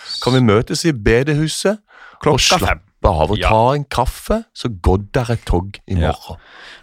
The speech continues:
Speaker 2: Nei, så, eh, da var det rett og slett, eh, eh, sånn opplegget var, så ventet vi halv, da var, da var det kommet igjen det, men de sto i kø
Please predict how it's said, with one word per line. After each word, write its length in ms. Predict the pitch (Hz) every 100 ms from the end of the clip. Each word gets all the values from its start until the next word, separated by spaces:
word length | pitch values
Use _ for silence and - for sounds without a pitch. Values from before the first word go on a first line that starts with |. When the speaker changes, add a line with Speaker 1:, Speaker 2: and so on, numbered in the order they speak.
| -
Speaker 2:
Nei, 60 | 147
så, 220 | - 190
eh, 200 | 180 185
da 160 | 170 180
var 320 | 143 104 95
det 140 | 135 123
rett 180 | -
og 60 | 131
slett, 420 | - 110 - -
eh, 460 | 117 117 117 117 117 110 85 _ _ _ _ _ _ -
eh, 640 | 98 104 101 104 104 104 104 104 101 101 101 - _ _ -
sånn 300 | - 110 113
opplegget 1300 | 113 90 90 90 98 98 98 98 98 98 101 101 104
var, 140 | 160
så 140 | 262 180
ventet 240 | 156 117
vi 80 | 127
halv, 220 | 131 151
da 80 | 156
var, 140 | 139 139
da 160 | 123 123
var 200 | 107 117
det 60 | -
kommet 220 | 110 90
igjen 80 | 95
det, 100 | 143
men 80 |
de 60 | 139
sto 140 | - 101
i 80 | 104
kø 200 | -